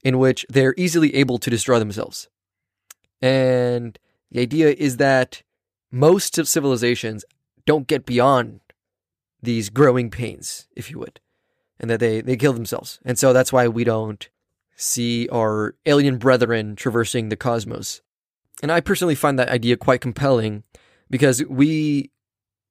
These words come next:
in human civilization have reached a cer-, similar point. We have discovered nuclear warfare and are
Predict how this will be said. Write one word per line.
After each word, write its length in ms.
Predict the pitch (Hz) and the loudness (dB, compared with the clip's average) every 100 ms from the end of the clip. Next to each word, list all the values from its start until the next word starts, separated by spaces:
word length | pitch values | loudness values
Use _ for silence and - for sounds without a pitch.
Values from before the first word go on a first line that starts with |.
| - | -4
in 280 | 120 117 | -2 -2
human 240 | 107 135 127 | 0 0 0
civilization 480 | 120 110 110 104 113 | 0 0 0 -2 -4
have 440 | 107 117 113 107 | -2 0 0 2
reached 280 | 127 120 - | 0 -2 -6
a 60 | |
cer-, 200 | 123 135 - | -6 -6 -4
similar 340 | - 165 135 | 0 4 4
point. 340 | 113 113 - - _ _ _ _ _ _ - | 0 -4 -12 -18 _ _ _ _ _ _ -10
We 540 | 123 139 147 139 135 - | 0 2 2 0 -2 -6
have 360 | 120 117 110 | -4 0 -2
discovered 520 | 117 - 139 120 120 | -2 0 2 4 2
nuclear 420 | 117 147 139 139 123 | 2 0 4 2 4
warfare 560 | 117 120 - - - _ _ _ _ | 2 0 -2 -8 -12 _ _ _ _
and 580 | 120 107 104 101 101 95 _ _ _ _ | -6 -2 -2 -4 -6 -14 _ _ _ _
are 420 | - 107 104 101 | -2 0 0 -4